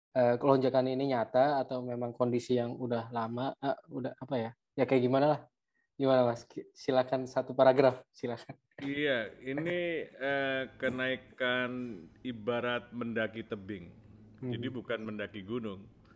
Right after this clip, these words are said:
Speaker 2: Kalau mendaki gunung tuh landai dia enam puluh derajat. Sekarang tuh sembilan puluh derajat.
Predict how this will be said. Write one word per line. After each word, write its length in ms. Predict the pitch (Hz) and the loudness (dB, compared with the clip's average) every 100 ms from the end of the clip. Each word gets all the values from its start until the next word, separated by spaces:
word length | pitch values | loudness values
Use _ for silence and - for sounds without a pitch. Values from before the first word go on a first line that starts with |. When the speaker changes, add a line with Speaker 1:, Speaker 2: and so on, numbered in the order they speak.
| - - - - | -20 -20 -20 -20
Speaker 2:
Kalau 240 | - 101 104 | -14 -10 -8
mendaki 320 | 107 107 110 | -6 -6 -8
gunung 380 | 107 117 117 127 | -6 -6 -6 -4
tuh 240 | 147 156 139 | -2 0 0
landai 720 | 117 120 127 123 117 110 104 | 0 -2 0 0 2 -2 -2
dia 160 | 107 | -2
enam 180 | 101 101 | -2 -6
puluh 220 | 98 104 | -8 -12
derajat. 340 | 95 104 101 98 | -8 -8 -6 -10
Sekarang 380 | - 117 123 120 | -8 -6 -6 -6
tuh 140 | 143 | -10
sembilan 400 | - 120 117 113 | -8 -6 -4 -4
puluh 180 | 113 117 | -6 -8
derajat. 560 | 104 117 113 95 107 | -4 -4 -4 -4 -8